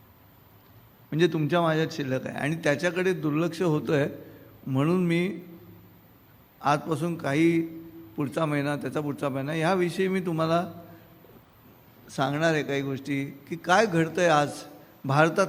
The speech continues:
काय घडतंय नेमकं. रिच्युअल्सची भांडणं,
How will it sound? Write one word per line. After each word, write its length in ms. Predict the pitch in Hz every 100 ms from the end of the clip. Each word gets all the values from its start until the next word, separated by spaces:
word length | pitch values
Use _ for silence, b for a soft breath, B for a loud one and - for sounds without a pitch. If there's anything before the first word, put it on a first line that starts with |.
| 180
काय 180 | 165 156
घडतंय 280 | 143 143
नेमकं. 500 | 127 123 120 120 120 120 - - - _ _ _ _ _ _ _ - -
रिच्युअल्सची 840 | 139 156 151 214 208 208 202 - 190
भांडणं, 680 | 147 147 156 160 156 151